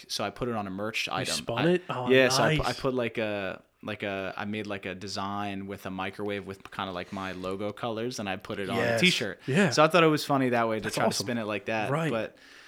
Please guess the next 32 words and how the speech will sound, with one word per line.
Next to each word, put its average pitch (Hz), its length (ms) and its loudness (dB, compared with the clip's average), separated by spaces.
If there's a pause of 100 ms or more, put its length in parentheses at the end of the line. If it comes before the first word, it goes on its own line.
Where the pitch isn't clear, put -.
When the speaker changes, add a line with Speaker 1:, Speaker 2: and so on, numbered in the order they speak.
(140)
Speaker 1:
but 127 100 2
yeah, 160 200 8
man, 117 200 2
so 117 120 -2
that's 127 200 2
how 180 120 6
the 139 120 0
name 123 260 2
really 120 180 0
came 113 280 -4
up. - 180 0
And 107 100 -4
it, - 100 -6
it 147 100 2
is 180 140 4
kinda 147 200 2
funny 123 300 -2
now, 110 280 0
like, 101 160 -4
anytime 107 380 -6
anybody 107 260 -4
calls 104 280 -6
me, 110 60 -8
like, 98 180 -10
Mike, 90 440 -6
or 92 180 -6
even 147 240 -2
just, 120 180 -6 (200)
I 123 60 -4
mean, 110 140 -2
Michael, 113 380 0
I, 95 220 -2